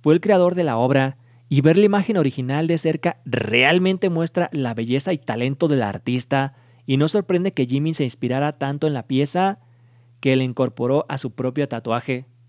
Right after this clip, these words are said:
Después del anuncio, Jimin no había actualizado a los fans con el diseño completo. Incluso durante una transmisión en vivo reciente se le preguntó a Jimin sobre el tatuaje.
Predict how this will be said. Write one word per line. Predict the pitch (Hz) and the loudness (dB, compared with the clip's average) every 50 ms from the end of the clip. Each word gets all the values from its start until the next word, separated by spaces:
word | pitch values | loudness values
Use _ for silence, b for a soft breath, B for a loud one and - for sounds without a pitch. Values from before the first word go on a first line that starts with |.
| _ _ _ | _ _ _
Después | - 131 131 - _ 147 151 165 | -10 -8 -8 -6 _ -2 0 0
del | 214 208 | 0 0
anuncio, | 185 165 160 165 160 - 180 180 175 160 | 0 -2 -4 -6 -6 -4 -2 -2 -2 -2
Jimin | 135 139 151 160 160 170 170 165 | -4 -4 -4 -4 -2 -4 -4 -4
no | - 139 143 147 | -6 -6 -6 -4
había | 151 165 | -4 -4
actualizado | 170 165 _ 160 143 123 - 131 147 160 | -4 -4 _ -6 -6 -4 -4 -4 -4 -4
a | |
los | 151 131 - - | -4 -6 -6 -6
fans | 147 143 160 175 185 180 - | -6 -4 -4 -4 -6 -6 -8
con | - 147 | -6 -6
el | 135 127 | -4 -4
diseño | 120 113 - 127 127 135 135 | -6 -6 -8 -6 -6 -6 -6
completo. | 131 127 117 107 117 117 117 117 131 127 127 131 b b b b b b | -6 -8 -10 -6 -6 -6 -6 -4 -4 -6 -6 -6 b b b b b b
Incluso | b 135 127 117 - 151 151 - 220 185 | b -8 -6 -4 -2 -4 -2 0 0 0
durante | 165 139 120 113 - 131 | 0 0 -2 -4 -6 -6
una | 135 151 165 | -4 -4 -4
transmisión | - 156 135 117 113 110 - 131 131 143 | -4 -6 -6 -8 -10 -8 -8 -6 -4 -4
en | 143 | -2
vivo | 139 143 147 156 | -2 -2 0 0
reciente | 147 123 117 113 131 135 143 147 - 175 180 | -2 -4 -4 -4 -2 -2 -2 -2 -2 -2 -2
se | 175 - 139 | -2 -4 -6
le | 120 110 | -8 -8
preguntó | - 120 113 113 117 110 117 127 | -8 -8 -8 -8 -10 -6 -6 -6
a | 131 | -6
Jimin | 123 135 156 170 185 196 190 | -4 -4 -4 -2 -2 -4 -6
sobre | - - 135 120 113 | -6 -6 -6 -6 -6
el | 110 | -6
tatuaje. | - 107 104 - - 117 117 - 135 127 131 | -8 -12 -12 -8 -8 -8 -6 -6 -8 -10 -10